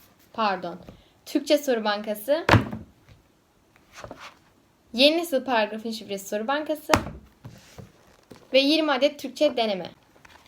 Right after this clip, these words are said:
Özellikle Sözel Yetenek Soru Bankası'nı çok beğeniyorum. Soruları bu şekilde.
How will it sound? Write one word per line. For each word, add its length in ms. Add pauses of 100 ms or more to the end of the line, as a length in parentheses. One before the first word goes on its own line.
(180)
Özellikle 500
Sözel 340
Yetenek 360
Soru 200
Bankası'nı 400
çok 280
beğeniyorum. 760 (2750)
Soruları 500
bu 80
şekilde. 580